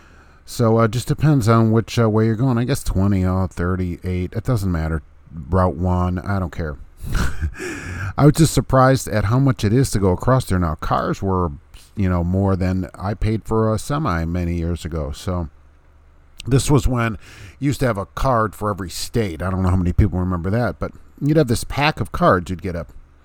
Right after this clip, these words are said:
Pike Pass and, uh, Indiana Toll Road card, and you just have all these different cards. And as you'd figure your route out, you'd flip through the cards. All right, here's a Massachusetts Pike, and, uh, here's, uh, you know, all these other,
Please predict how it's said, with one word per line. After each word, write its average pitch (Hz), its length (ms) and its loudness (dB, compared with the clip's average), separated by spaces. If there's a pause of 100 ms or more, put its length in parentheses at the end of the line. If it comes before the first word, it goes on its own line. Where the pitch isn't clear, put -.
(420)
Pike 120 340 0
Pass 107 600 0
and, 101 220 -2
uh, 98 80 0
Indiana 95 380 -4
Toll 131 240 4
Road 113 220 2
card, 107 440 2
and 110 120 -2
you 120 60 -2
just 139 200 -2
have 143 140 2
all 135 100 2
these 117 180 0
different 104 240 0
cards. 120 380 4
And 92 160 0 (800)
as 131 180 4
you'd 127 140 2
figure 123 240 4
your 104 100 6
route 135 240 4
out, 131 140 0
you'd 107 160 -2
flip 123 240 -2
through 95 140 2
the 90 100 -2
cards. 139 360 4
All 104 80 4
right, 90 140 2
here's 87 240 -2
a 82 40 -2
Massachusetts 82 760 -4
Pike, 120 380 -2 (420)
and, 92 300 0
uh, 82 160 0
here's, 90 420 2
uh, 87 120 0
you 90 200 0
know, 85 300 -2
all 85 160 -2
these 85 200 -4
other, 120 220 2